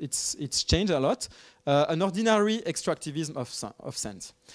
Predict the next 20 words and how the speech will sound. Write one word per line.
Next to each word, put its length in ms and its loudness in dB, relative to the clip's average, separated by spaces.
Because 260 4
I, 220 2
as 200 2
I 60 4
was 200 6
thinking 360 -2
about 220 2
this 160 -4
extractivism 640 -4
in 80 -4
the 80 -4
South, 340 -2
and 160 2
I 80 6
was 260 0
reading 360 2
about 440 2
the, 480 2
uh, 240 0
rates, 580 2